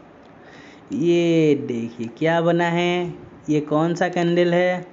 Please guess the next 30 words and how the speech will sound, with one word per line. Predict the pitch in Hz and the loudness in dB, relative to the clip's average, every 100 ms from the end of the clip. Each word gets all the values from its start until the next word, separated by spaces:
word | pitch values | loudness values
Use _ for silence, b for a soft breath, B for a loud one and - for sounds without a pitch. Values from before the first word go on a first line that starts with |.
| - - - - - - - - - | -20 -20 -20 -20 -20 -20 -20 -20 -4
ये | 147 147 | 0 2
candle | 147 143 143 151 | 2 0 2 0
show | 147 156 151 160 | -2 0 0 0
कर | 151 | 0
रहा | 147 | 2
है, | 151 | 0
क्या | 147 156 156 | 0 -2 -2
शो | 147 | -2
कर | 120 117 | -4 -6
रहा | 107 | -8
है, | 101 - - B B B B 123 | -12 -16 -20 B B B B -8
Buyer | 127 131 147 151 | -4 0 0 -2
strength। | - - 107 104 - B B - | -6 -6 -6 -8 -18 B B -4
क्योंकि | 147 143 | -4 0
देखिए | 147 143 180 | 0 2 0
body | 135 135 139 160 | 2 0 2 2
इतना | 143 143 | 2 0
है, | 127 120 B B B | 0 -4 B B B
एकदम | 165 170 175 180 | 0 2 2 4
नीचे | 165 147 165 | 4 4 2
तक | 165 160 | 0 2
market | 151 143 151 | 0 0 -2
गया, | 147 180 | 0 0
लेकिन | 220 185 185 220 202 - - - - - - - - - - - - - - - - - - - - - - - - - - - - | 2 2 2 0 0 -4 -14 -20 -20 -20 -20 -20 -20 -20 -20 -20 -20 -20 -20 -20 -20 -20 -20 -20 -20 -20 -20 -20 -20 -20 -20 -12 0
यहाँ | 165 170 | 2 2
पर | 170 196 170 - - - - - - - 175 | 2 0 -2 -14 -20 -20 -20 -20 -20 -8 0
रुक | 156 202 | 2 4
नहीं | 175 135 | 2 0
पाया | 123 113 | 0 -4
market, | 113 107 107 101 | -4 -8 -12 -14